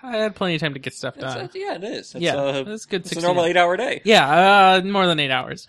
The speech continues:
Speaker 2: Yeah.
Speaker 1: Yeah. Um, so the, the whole theory was that I would, uh, try to be absent from the heat gap.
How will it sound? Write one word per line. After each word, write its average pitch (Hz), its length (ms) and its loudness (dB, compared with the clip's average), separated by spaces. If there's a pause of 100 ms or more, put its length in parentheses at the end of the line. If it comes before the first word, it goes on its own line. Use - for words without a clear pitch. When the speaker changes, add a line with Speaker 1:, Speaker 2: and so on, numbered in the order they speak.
Speaker 2:
Yeah. 220 360 -2
Speaker 1:
Yeah. 151 340 2
Um, 156 440 2 (120)
so 185 320 2
the, 185 220 -4
the 202 140 -2
whole 202 240 2
theory 180 340 0
was 147 280 -6
that 147 160 -2
I 139 220 0
would, 151 220 -6
uh, 151 60 -6 (500)
try 196 160 2
to 175 80 0
be 175 240 -6
absent 165 480 -2
from 160 240 -8
the 147 80 -6
heat - 240 -10
gap. 131 320 -6